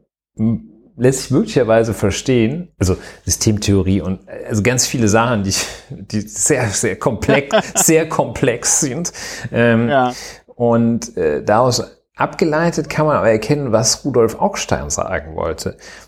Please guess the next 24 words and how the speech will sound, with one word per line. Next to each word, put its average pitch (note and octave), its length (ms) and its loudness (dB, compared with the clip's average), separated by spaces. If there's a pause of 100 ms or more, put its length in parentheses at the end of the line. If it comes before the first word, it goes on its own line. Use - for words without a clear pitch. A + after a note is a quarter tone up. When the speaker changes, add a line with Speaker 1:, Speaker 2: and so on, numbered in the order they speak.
Speaker 1:
Der B2 140 4
wollte D3 220 2
sagen, B2+ 500 0 (500)
was G#2+ 340 0
seid D3+ 500 2
ihr C#3 360 4
doch - 920 -2
für, G2+ 1040 2 (600)
äh, - 200 -10 (100)
Loser, C#3 880 4 (720)
die C3 460 -4
ihr C3+ 520 2 (200)
einfach G#3+ 460 0
so D#3 360 0
glaubt, B2+ 460 -2
dass G2 220 0
was A2+ 200 -2
die A2+ 100 -4
Naturwissenschaft C#3 1200 -2
<laughs> - 0 -
herausfindet, A#2 920 0
sei A2+ 300 4
womöglich B2+ 540 0
richtig. B2+ 580 -2